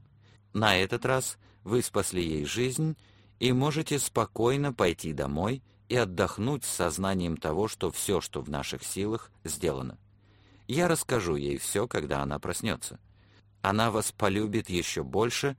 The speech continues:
за то, что вы для неё сделали. Прощайте». Когда Артур ушёл, я снова вернулся в комнату. Люси тихо спала, но дыхание её стало глубже.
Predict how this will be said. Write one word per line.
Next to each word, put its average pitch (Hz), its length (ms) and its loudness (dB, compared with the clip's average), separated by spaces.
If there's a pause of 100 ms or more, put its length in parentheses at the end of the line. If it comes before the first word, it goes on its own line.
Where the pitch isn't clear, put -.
(280)
за 98 220 4
то, 101 200 2
что - 220 -4
вы 87 140 0
для 80 160 0
неё 80 240 0
сделали. 67 520 -6 (340)
Прощайте». - 600 -4 (1300)
Когда 76 380 2
Артур 78 480 -2
ушёл, 110 480 0 (520)
я 92 220 2
снова 104 420 2
вернулся 87 560 -2
в - 100 -20
комнату. 64 580 -8 (760)
Люси 165 360 2
тихо 151 320 -2
спала, 107 540 2
но 82 140 2
дыхание 107 640 0
её 98 320 0
стало 85 380 -2
глубже. 73 600 -6